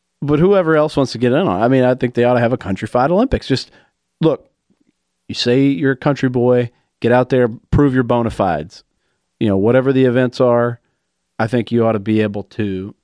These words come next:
husk corn, shuck peas. These are things I did as a kid. People don't think of me as a country boy, but I grew up in the country,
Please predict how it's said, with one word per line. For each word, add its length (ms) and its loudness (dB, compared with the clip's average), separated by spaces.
husk 320 -4
corn, 540 -2
shuck 320 -4
peas. 500 -2
These 180 0
are 80 0
things 220 0
I 100 2
did 220 0
as 80 -6
a 60 -12
kid. 200 -4
People 240 -2
don't 180 -2
think 140 -4
of 80 -4
me 160 0
as 120 -2
a 40 -12
country 320 -6
boy, 200 -12
but 100 -8
I 160 0
grew 180 -2
up 140 -4
in 80 -4
the 80 -8
country, 440 -4